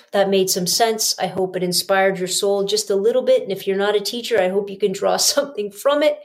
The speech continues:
that still means something to you. I am very honored that you guys spend your time with me, and I will see you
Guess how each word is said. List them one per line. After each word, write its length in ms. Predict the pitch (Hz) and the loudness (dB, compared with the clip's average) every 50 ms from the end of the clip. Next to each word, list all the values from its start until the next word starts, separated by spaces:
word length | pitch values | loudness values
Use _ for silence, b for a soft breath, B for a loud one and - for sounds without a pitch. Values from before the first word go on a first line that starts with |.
| B B B B B B | B B B B B B
that 100 | - 202 | 0 2
still 340 | 196 - - 226 220 214 214 | 2 4 4 4 4 4 2
means 380 | 208 208 202 202 208 202 - | 2 2 2 0 0 0 -2
something 400 | - 196 180 175 - 185 180 175 175 | -2 -2 -4 -4 -6 -6 -6 -6 -6
to 100 | - 180 | -8 -10
you. 320 | 175 175 175 - - - - _ _ _ _ _ _ _ _ _ _ _ _ _ _ _ _ _ _ _ _ _ _ _ _ _ _ _ _ _ _ _ _ _ _ _ _ _ _ _ _ _ _ _ _ _ - | -8 -6 -6 -8 -8 -10 -16 _ _ _ _ _ _ _ _ _ _ _ _ _ _ _ _ _ _ _ _ _ _ _ _ _ _ _ _ _ _ _ _ _ _ _ _ _ _ _ _ _ _ _ _ _ -2
I 320 | 170 175 170 170 170 - - _ _ _ _ _ _ _ _ _ _ _ _ _ _ | 0 0 0 0 -4 -6 -14 _ _ _ _ _ _ _ _ _ _ _ _ _ _
am 200 | - 196 185 175 | -4 -2 -2 -2
very 460 | 170 175 180 220 247 262 254 233 214 | -2 0 2 4 4 6 6 4 4
honored 340 | - 185 180 175 175 175 175 | 2 0 -2 -2 -2 -2 -4
that 80 | - 170 | -4 -4
you 80 | 180 | -2
guys 200 | 175 185 180 175 | -2 -2 -2 -2
spend 280 | - - 185 175 170 165 | -2 -2 -4 -4 -4 -4
your 80 | 170 165 | -6 -8
time 320 | - 175 170 170 170 170 | -8 -8 -6 -6 -6 -6
with 180 | 175 170 175 - | -6 -6 -6 -6
me, 340 | 175 175 175 175 180 - - | -4 -4 -2 -4 -4 -6 -8
and 120 | - 175 175 | -8 -6 -4
I 140 | 175 180 | -2 -2
will 140 | 180 180 185 | -2 -2 -2
see 340 | 185 - - 208 202 202 202 | -2 -4 -4 -4 -4 -4 -2
you 320 | 202 202 196 190 190 - | 0 0 0 0 -2 -6